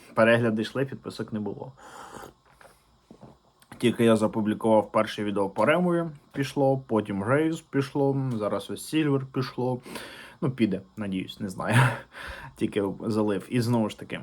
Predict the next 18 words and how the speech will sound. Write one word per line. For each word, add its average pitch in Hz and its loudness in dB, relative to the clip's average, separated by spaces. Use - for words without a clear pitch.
приходиться 120 0
заливати 117 2
все 117 -2
одразу, 139 2
тому 107 -2
що 110 -4
якби 107 -4
в 113 0
мене 107 2
був 98 -6
доступ 98 -4
до 95 -4
світла, 104 -6
до 98 -2
електроенергії 98 -4
з - -10
самого 107 0
ранку, 180 2